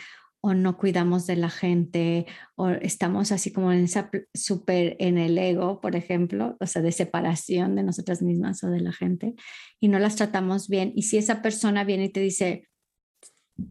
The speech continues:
"Pues es que yo no siento que tú me tratas bien o no siento que eres,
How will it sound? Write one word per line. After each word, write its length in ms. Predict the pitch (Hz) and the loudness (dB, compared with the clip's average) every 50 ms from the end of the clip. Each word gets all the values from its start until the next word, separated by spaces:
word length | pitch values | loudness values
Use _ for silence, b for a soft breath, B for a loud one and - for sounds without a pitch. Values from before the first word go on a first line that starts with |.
| - - _ _ _ | -16 -20 _ _ _
"Pues 180 | - 233 233 220 | -4 -2 -2 -2
es 120 | 226 220 | -2 -2
que 120 | - 277 247 | -2 -2 0
yo 100 | 247 247 | 2 4
no 120 | 247 254 | 4 2
siento 320 | 254 - 240 220 - 240 240 | 2 0 0 -2 -2 -4 -4
que 100 | - 190 | -6 -6
tú 240 | - _ - 214 | -6 _ -2 0
me 160 | 208 196 196 190 | 2 2 0 -2
tratas 400 | - - 175 175 - 180 175 170 | -2 -4 -4 -2 -2 -2 0 0
bien 200 | 180 175 180 185 | 0 0 0 0
o 100 | 190 190 | 0 0
no 120 | 190 196 | 0 0
siento 340 | 196 - - 208 196 208 208 | 0 0 0 0 -2 -2 -4
que 120 | - 202 196 | -2 -2 0
eres, 360 | 185 190 196 180 - - | 0 0 -2 -2 -4 -8